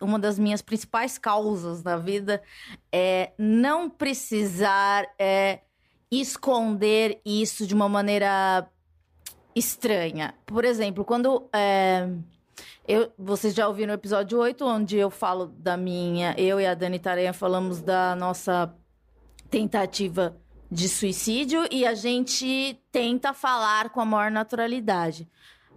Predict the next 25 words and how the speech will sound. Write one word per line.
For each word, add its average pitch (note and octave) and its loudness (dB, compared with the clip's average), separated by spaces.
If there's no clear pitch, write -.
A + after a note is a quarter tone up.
Porque G#3+ 0
em A#3+ 2
mui-, C#4 2
é, G3+ 2
durante A3 0
muito D4 0
tempo B3 -2
eu F#3+ 2
já G3+ 2
percebi A3+ -2
que A#3 -2
as A3 -2
pessoas, G#3+ 0
é, F#3 2
quando G#3 0
começava G#3 0
esse A#3 -4
assunto, A3 -2
elas G3 0
começavam F#3+ -2
a, F#3 2
a F#3+ 0
querer G3+ 2
me G3 2
proteger, A3 2